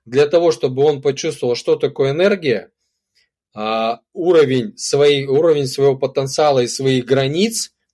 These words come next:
да, и нашёл инструмент, который позво-, или алгоритм, или систему, которая позволит, ну, уже совместно с полем мастера, да, которая позволит ему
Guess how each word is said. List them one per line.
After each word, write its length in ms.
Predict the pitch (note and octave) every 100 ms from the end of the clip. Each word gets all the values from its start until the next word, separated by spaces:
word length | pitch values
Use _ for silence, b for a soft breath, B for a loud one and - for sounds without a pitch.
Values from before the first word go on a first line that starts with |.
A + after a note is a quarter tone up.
| -
да, 420 | A#2+ D3+ D3 - -
и 100 | C#3+
нашёл 680 | E3+ E3 - G3 E3 G#2+ -
инструмент, 680 | C3 C3+ - C3 E3 G3 G3
который 360 | C3 D3 C#3
позво-, 340 | C3+ B2+ C3 C#3+
или 160 | C#3+ C#3
алгоритм, 680 | B2 B2+ D3 E3 - G#2+
или 100 | A2
систему, 560 | A2 - A2+ - F3+ D3+
которая 320 | B2 C3+ B2
позволит, 600 | A#2 B2 B2 C#3 C#3 G#2
ну, 140 | C#3 C3+
уже 180 | A2+ A2+
совместно 600 | - C3 C#3+ C3+ G#2+ G#2
с 120 | -
полем 320 | - B2+ A2 G#2
мастера, 480 | A2+ A2+ - F#2 F2+
да, 140 | A#2+ B B -
которая 380 | C#3+ F3 E3+
позволит 580 | - C#3+ C#3+ E3 D#3 B2+
ему 640 | A#2+ B2+ C3 E3 G3+ A#2+